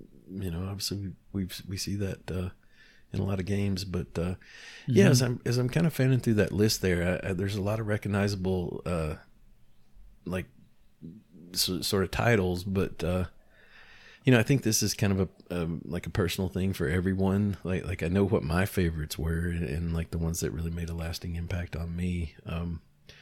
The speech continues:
Speaker 1: you know, that B seventeen bomber looks like it came in fourteenth or something like that. That, that's way up
Speaker 2: Mm-hmm.
Speaker 1: there. That, when we first th-, thought of this, you know, talking about this, uh, like, like, that game came to my mind. Like, as far as, you know, one of the best that I'd ever played,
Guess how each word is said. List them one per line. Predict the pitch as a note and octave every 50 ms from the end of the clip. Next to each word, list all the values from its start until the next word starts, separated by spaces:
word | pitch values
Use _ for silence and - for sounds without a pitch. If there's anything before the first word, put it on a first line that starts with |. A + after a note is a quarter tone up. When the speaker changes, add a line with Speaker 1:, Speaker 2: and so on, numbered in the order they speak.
| - _
Speaker 1:
you | -
know, | F#2+ F#2
that | F2 F#2 -
B | F2+ F#2+
seventeen | F2+ - G2+ F#2 F2+ E2+ F#2+ F#2 F2+
bomber | F2 F2+ F2+ F2+ F#2 F#2 F#2
looks | F#2 F2 F#2 - - F#2
like | F2 -
it | F#2+ E2+ -
came | - F#2+ F2+
in | F2 E2+ F2 F2
fourteenth | - - G2 F#2+ F2+ - - G#2 G2 F#2+ F#2+ - - F#2+
or | F#2+ F#2
something | - - F#2 F2+ - F#2 F2+
like | F2+ F2 A#1+
that. | F2 F#2 F#2 F2+ E2+
That, | F#2+ G2 D#2+ E2
that's | G2 G#2 F#2 - -
way | D3+ C3 A#2 A#2+
up | B2+ B2+
Speaker 2:
Mm-hmm. | - E2
Speaker 1:
there. | E2+ E2+
That, | E2+ F#2+ G#2 G2 - - - - - - - -
when | - A#2 A2 A2
we | C3 C#3+
first | - - B2+ A2+ G2+ - - -
th-, | C#2+ B1 - - - E2+ -
thought | - F#2 F2 F2 F2+
of | F2 E2+
this, | E2+ F2 E2+ - - - D2+ C#2 - - - -
you | - E2 G2
know, | F2+ D#2+
talking | - G#2+ F2+ F2+ - F#2+ F2
about | F2 E2+ F2 F2 - - - -
this, | - E2 E2+ F2 F2 F2 - -
uh, | F#2 E2 B1+
like, | C2 E2+ F2 D#2+ -
like, | - F#2 E2 F#2
that | G2 F2 D#2 D#2
game | - E2 D#2 D#2
came | D#2 - D#2 D#2+
to | D2+ D#2
my | D#2 D#2 D2
mind. | D2 D2 D2+ D2+ C#2 D#2 D#2 D2 - -
Like, | - F2 E2 - -
as | E2 F2 -
far | - - F2+ F2
as, | F2 E2+ -
you | D2+ - - F2+ E2+
know, | E2
one | E2 E2 E2+
of | E2
the | D#2+ D#2+
best | E2 E2 D#2+ D#2+ - - -
that | E2+ E2+ E2
I'd | D#2+ D2+
ever | F2 D#2+ D#2 D2+
played, | - - F2+ E2+ E2 E2 E2